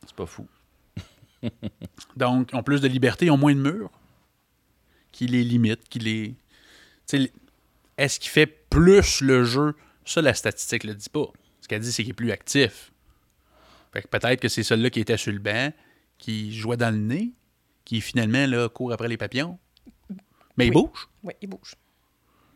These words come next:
Speaker 2: Atteint-il quelque chose pédagogiquement ? Non, mais il bouge.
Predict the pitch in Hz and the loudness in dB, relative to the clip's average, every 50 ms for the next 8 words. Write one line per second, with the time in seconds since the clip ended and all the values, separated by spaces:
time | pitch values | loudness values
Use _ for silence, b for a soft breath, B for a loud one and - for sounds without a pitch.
0 | _ - - 113 113 - 135 131 117 - 147 143 - 131 117 117 117 113 143 135 | _ -10 -6 -6 -2 2 2 2 2 2 0 0 0 0 0 0 0 0 0 0
1 | - 131 123 123 117 120 117 113 - 127 123 113 107 - 117 110 113 113 113 127 | 2 2 0 2 2 0 0 0 0 0 -2 -2 -4 -6 -6 -4 -2 0 0 0
2 | 165 214 233 _ _ _ _ _ _ _ _ _ _ - 120 123 139 180 302 349 | 0 -2 -6 _ _ _ _ _ _ _ _ _ _ -6 -2 0 2 4 4 2
3 | 285 160 - - - | 2 -2 -10 -16 -20